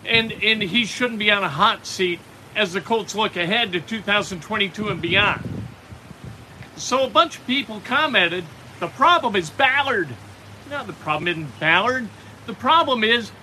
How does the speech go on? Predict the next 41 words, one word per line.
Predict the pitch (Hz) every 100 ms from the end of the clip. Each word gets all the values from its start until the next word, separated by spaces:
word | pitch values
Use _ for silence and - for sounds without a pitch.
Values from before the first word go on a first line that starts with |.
| -
it's | - 320 240
really | 254 277 277
hard | 196 254 294 269
to | 254
win | 247
in | 233
the | 220 208
N | 202
F | 190 214
L. | 214
We're | 214
gonna | 226 226
talk | 233 254 247
about | 240 220
that, | 226 226
and | 214
we're | 202
gonna | 214 196
talk | - 233 269 254
about | 202 214 214
why | 175 160 226 262 185 175
Chris | - 233 233
Ballard | - 226 240 208 156 - - -
is | - 254 202
really, | 294 330 302
really | 262 294 277
good | 202 220 302 185 117 - - - - - - -
at | 208 220
his | - 180 233 190
job | 180 247 262 175 175 180 - - -
and | 208 233 190
has | 143 320 339 254
guys | 226 214 208 208 - - -
who | 269
are | 247 220 226
really, | 214 226 247 240
really | 226 226
good | 196 214 220 202 -
at | 190 190 160
their | 214 277
jobs | 240 202 202 208 202